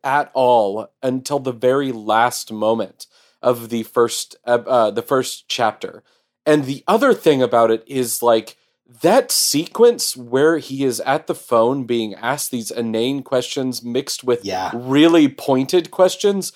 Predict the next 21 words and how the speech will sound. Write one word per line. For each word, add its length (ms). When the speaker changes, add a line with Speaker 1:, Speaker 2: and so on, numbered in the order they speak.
Speaker 1:
was 300
Speaker 2:
Yeah. 200
Speaker 1:
both 220
fucked 340
up 300
and 240
super 500
interesting. 840
And 180
also, 420
Speaker 2:
Yeah. 480
Speaker 1:
throughout 680
the 80
first 460
chapter, 540
that, 300
that 200
moment 400
where 140
he, 400
he, 280